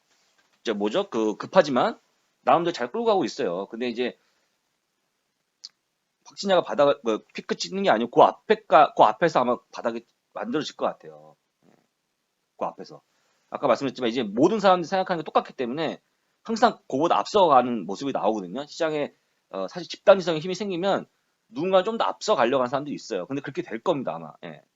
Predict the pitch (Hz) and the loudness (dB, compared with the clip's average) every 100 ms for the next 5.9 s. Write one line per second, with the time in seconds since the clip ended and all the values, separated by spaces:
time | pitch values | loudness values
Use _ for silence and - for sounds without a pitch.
0 | _ _ _ _ _ _ _ _ _ _ | _ _ _ _ _ _ _ _ _ _
1 | _ _ _ _ _ _ _ _ _ _ | _ _ _ _ _ _ _ _ _ _
2 | _ _ _ _ 196 - 139 165 160 160 | _ _ _ _ -2 0 0 0 -2 -2
3 | 170 151 123 92 98 87 78 _ _ 87 | -2 0 -2 -6 -8 -10 -12 _ _ -20
4 | 78 _ _ _ _ _ _ _ _ 185 | -20 _ _ _ _ _ _ _ _ -6
5 | 196 147 180 214 156 120 160 160 82 | -2 0 4 4 4 2 0 0 -2